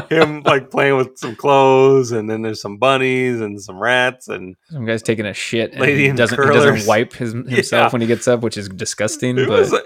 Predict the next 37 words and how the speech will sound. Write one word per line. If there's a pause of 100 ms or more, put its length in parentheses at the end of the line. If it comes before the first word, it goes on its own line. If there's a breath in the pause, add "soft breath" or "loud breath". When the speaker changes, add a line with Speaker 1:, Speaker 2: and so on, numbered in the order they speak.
Speaker 1:
it's
a
really
weird
beginning.
Speaker 2:
it's
a
really
weird
beginning.
Speaker 1:
Yeah.
Speaker 2:
<laughs>
There's
a
lot
of
three
D
going
on,
too.
Speaker 1:
<laughs>
A
lot
of
ins,
a
lot
of
outs,
Speaker 2:
Oh
Speaker 1:
a
lot
Speaker 2:
my
Speaker 1:
of
whatever.
Speaker 2:
God.